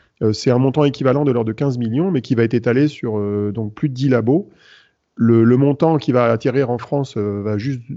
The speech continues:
permettre de financer quelques étudiants et quelques doctorants. Par contre, euh, ça va permettre de coordonner l'ensemble de la recherche fondamentale autour du silicium en Europe.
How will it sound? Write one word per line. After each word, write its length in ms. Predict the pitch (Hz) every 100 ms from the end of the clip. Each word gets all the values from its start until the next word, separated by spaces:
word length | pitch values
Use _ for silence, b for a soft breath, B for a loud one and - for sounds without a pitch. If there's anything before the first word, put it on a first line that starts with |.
| - _ 208 _
permettre 280 | - 110 127
de 80 | 113
financer 420 | - 113 110 117
quelques 760 | 117 117 120 107 107 101 101 101
étudiants 600 | 107 110 107 117 123 113
et 360 | 104 101 98 98
quelques 240 | 107 95 101
doctorants. 480 | 104 - 113 175 - B B B B -
Par 160 | 123 107
contre, 300 | 151 170 123
euh, 120 | 110 b b b _ 370
ça 180 | - 117
va 100 | 113
permettre 300 | 127 131 117
de 60 |
coordonner 600 | 117 - 143 123 127 147
l'ensemble 440 | 165 117 113 143 143
de 20 |
la 100 | 117
recherche 360 | 113 - 127 -
fondamentale 560 | 117 110 107 127 127
autour 180 | 104 123
du 80 | 110
silicium 480 | - 110 104 127 113
en 60 |
Europe. 340 | 104 120 156